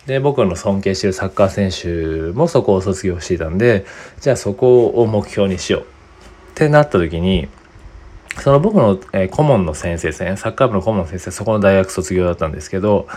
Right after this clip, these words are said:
で、その人に普通に否定されました。えー、<laughs> お前には無理だ、みたいな。<laughs> ふ-、まあ、先生だよね、みたいな感じなんですけど、お前は絶対いけない、みたいな。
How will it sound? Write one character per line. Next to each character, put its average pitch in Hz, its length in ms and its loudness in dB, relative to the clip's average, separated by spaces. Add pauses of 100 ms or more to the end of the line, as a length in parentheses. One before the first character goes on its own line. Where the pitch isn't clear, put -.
(580)
で、 110 260 0
そ 110 140 -4
の 98 60 0 (100)
人 87 300 2
に 101 180 0
普 - 100 -6
通 117 260 -4
に 107 200 -2
否 - 160 -12
定 101 200 2
さ 98 140 0
れ 92 100 2
ま 90 140 -2
し - 80 -12
た。 - 80 -12 (180)
え 85 280 -6
ー、 - 20 -4 (760)
<laughs> - 40 -2
お 113 60 0
前 117 220 6
に 107 60 4
は 85 100 2
無 95 140 2
理 90 80 4
だ、 73 120 -4
み 76 120 -12
た 80 140 -4
い 67 40 -6
な。 - 160 -6 (720)
<laughs> - 720 -18
ふ-、 98 320 -2
ま 92 160 -4
あ、 - 20 -4
先 127 280 2
生 98 340 0 (600)
だ 95 160 6
よ 85 120 0
ね、 85 180 2
み 80 120 -8
た 76 80 -6
い - 20 -6
な - 60 -2
感 127 260 2
じ - 80 -4
な 123 60 0
ん 113 40 -2
で 95 60 -4
す - 100 -8
け 90 120 0
ど、 95 220 2 (400)
お 104 80 -4
前 117 180 4
は 135 140 6
絶 113 200 2
対 101 180 2
い 92 40 -4
け 101 120 -2
な 92 160 2
い、 85 40 0
み 80 120 -6
た 82 160 -2
い 92 60 0
な。 131 300 2